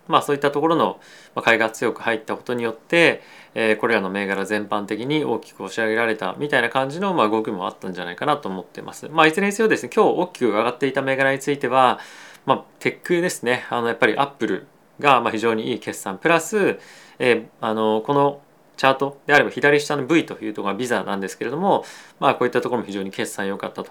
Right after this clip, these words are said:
いうところで、あの、まあ、助けられた部分もあったんじゃないかなと思います。まあ、あとはですね、今日いくつか経済指標も出ていて、まあ、そういったところも、まあ、今回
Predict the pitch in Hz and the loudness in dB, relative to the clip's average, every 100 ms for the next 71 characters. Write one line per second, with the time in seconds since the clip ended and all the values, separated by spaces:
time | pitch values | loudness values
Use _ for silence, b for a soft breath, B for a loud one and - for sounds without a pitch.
0 | - 120 - 202 214 156 98 B B B | -14 -12 -6 2 6 6 4 B B B
1 | B 123 117 117 127 95 - 110 123 117 | B -2 0 2 2 2 -2 -4 0 2
2 | 107 95 98 98 92 104 - 98 92 87 | 0 -4 -6 -6 -4 -6 -6 -8 -6 -10
3 | - 143 - 98 90 92 92 - - B | -2 -2 -2 -6 -8 -8 -8 -8 -12 B
4 | B B B - 196 226 196 160 117 208 | B B B 2 4 6 2 2 -2 0
5 | 165 156 - - 104 - - 123 131 - | 0 0 -4 0 0 0 -2 -2 -2 -2
6 | 120 98 110 110 98 110 - 127 131 - | -4 -4 -4 -4 -6 -6 -4 0 0 2
7 | 156 160 - 101 190 107 - B B - | 0 0 0 0 2 0 0 B B -4
8 | 131 117 92 95 | -2 -4 -4 -10